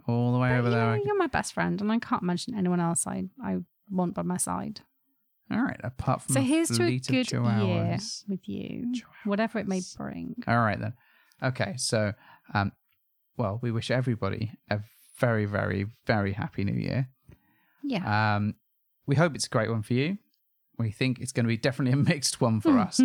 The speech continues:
Speaker 2: <laughs>
Speaker 1: given the state of situations
Speaker 2: It
Speaker 1: of
Speaker 2: will be what will it will be.
Speaker 1: It will be what will it will it be. We,
Speaker 2: It will
Speaker 1: we
Speaker 2: be what it will be.
Speaker 1: What it will be. So I think we've
Speaker 2: Yes.
Speaker 1: got that ahead of us.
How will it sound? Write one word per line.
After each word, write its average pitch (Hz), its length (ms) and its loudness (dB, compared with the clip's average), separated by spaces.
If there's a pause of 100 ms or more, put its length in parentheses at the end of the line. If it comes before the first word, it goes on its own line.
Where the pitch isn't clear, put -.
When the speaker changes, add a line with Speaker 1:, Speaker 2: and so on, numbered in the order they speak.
(220)
Speaker 2:
<laughs> - 260 -14
Speaker 1:
given 135 220 2
the 117 60 2
state - 240 -2
of - 80 -8
situations 104 580 0
Speaker 2:
It 214 80 0
Speaker 1:
of 220 60 -2
Speaker 2:
will 220 80 0
be 240 240 0
what 226 160 -2
will 226 140 -2
it - 80 -4
will 214 60 -4
be. - 280 -10 (460)
Speaker 1:
It 127 140 0
will 135 80 0
be 135 140 2
what 131 180 2
will 147 140 0
it 151 80 -2
will 175 100 0
it 147 180 -2
be. 113 180 0
We, 117 100 2 (120)
Speaker 2:
It 220 100 -2
will - 80 2
Speaker 1:
we 143 60 0
Speaker 2:
be 277 220 0
what 247 240 -4
it 202 120 -6
will 196 160 -4
be. 165 360 -8
Speaker 1:
What 127 240 -2
it 117 100 0
will 117 140 0
be. 107 300 -4 (180)
So - 180 0
I 113 140 4
think 147 200 -2
we've 165 100 0
Speaker 2:
Yes. 127 80 -4
Speaker 1:
got 113 160 0
that 104 160 0
ahead 107 160 -2
of 110 80 -2
us. 117 140 -2